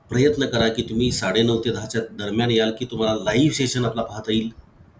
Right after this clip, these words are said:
आपले स्टुडंट जे प्रॉफिट कमवतात दररोज, त्यांचे प्रॉफिट तुम्हाला पाहता येईल. आणि हे वातावरण आम्ही बघण्यासाठी सर्वांना आमंत्रित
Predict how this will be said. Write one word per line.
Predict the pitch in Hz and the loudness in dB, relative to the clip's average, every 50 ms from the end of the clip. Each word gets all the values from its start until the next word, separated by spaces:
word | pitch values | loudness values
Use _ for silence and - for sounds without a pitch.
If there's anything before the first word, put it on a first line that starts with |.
| - _ _ _ _ - | -20 _ _ _ _ -16
आपले | - - 113 117 | -12 -6 -4 -4
स्टुडंट | 113 - - - 110 113 117 131 131 131 131 - - - - - - _ _ - - | -4 -4 -4 0 2 4 4 4 4 2 0 -4 -12 -20 -20 -20 -20 _ _ -10 -6
जे | 107 | -4
प्रॉफिट | 110 110 107 98 - - 147 - | -4 -2 -2 -4 -4 -4 -6 -6
कमवतात | - 127 117 117 110 - 113 | -2 0 0 2 2 0 -2
दररोज, | 101 95 104 92 98 92 - | -2 -2 -2 -2 -2 -2 -2
त्यांचे | - 104 98 95 117 | -2 -4 -4 -4 -6
प्रॉफिट | 110 - 113 107 107 - 147 135 127 | -4 0 0 0 0 0 -2 -2 -2
तुम्हाला | 131 117 113 117 113 | 0 0 2 2 0
पाहता | - 95 - - - - | 0 -2 -6 -6 -8 -14
येईल. | - 80 90 | -16 -12 -8
आणि | 95 104 | -4 0
हे | 113 127 | 2 2
वातावरण | 131 127 127 127 - 147 143 139 131 131 127 135 - - _ _ _ - - - _ _ | 2 2 0 0 2 2 2 2 2 0 0 -2 -4 -10 _ _ _ -20 -20 -20 _ _
आम्ही | - 113 123 127 | -2 0 0 0
बघण्यासाठी | 117 95 113 117 110 110 113 - - - 113 113 - - 107 101 - - - _ _ _ _ _ - | 2 2 2 2 2 4 2 2 2 2 0 -2 -4 -4 -6 -8 -8 -12 -18 _ _ _ _ _ -6
सर्वांना | - - - - 156 226 113 110 110 | -4 -2 0 0 2 2 4 4 2
आमंत्रित | 104 95 92 92 - 87 87 | 2 0 0 -2 -4 -6 -8